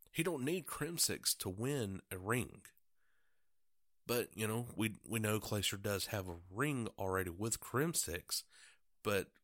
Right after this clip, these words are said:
Clayster himself can honestly do this, and having Mac alongside with him, this is definitely a duo to look out for. If there was a duo of the year for the Call of Duty League,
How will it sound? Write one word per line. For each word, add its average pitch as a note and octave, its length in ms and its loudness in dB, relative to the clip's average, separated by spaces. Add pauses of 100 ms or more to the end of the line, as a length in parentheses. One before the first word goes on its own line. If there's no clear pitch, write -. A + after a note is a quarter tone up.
(120)
Clayster C3+ 440 -2
himself A#2+ 640 0
can G2 320 -4
honestly G2+ 480 -2
do G#2 160 0
this, G2+ 300 -2 (480)
and F#2 640 -2
having G2+ 340 0
Mac G#2 320 -4
alongside F#2+ 640 -2
with A2+ 240 -2
him, C3+ 260 -4 (420)
this G#2 200 2
is F#2+ 280 0
definitely B2 420 -2
a B2+ 40 0
duo A2+ 380 -2
to - 180 -6
look G2+ 180 -2
out F2 200 -4
for. - 280 -8
If G2 120 -4
there C#3 140 2
was C3+ 200 0
a F#2 220 -6
duo B2 340 -2
of G2+ 120 -8
the E2+ 80 -10
year A2 500 -2 (840)
for B2+ 140 0
the A#2+ 80 -4
Call A#2+ 220 2
of B2 80 0
Duty C3 100 2
League, A#2+ 300 -2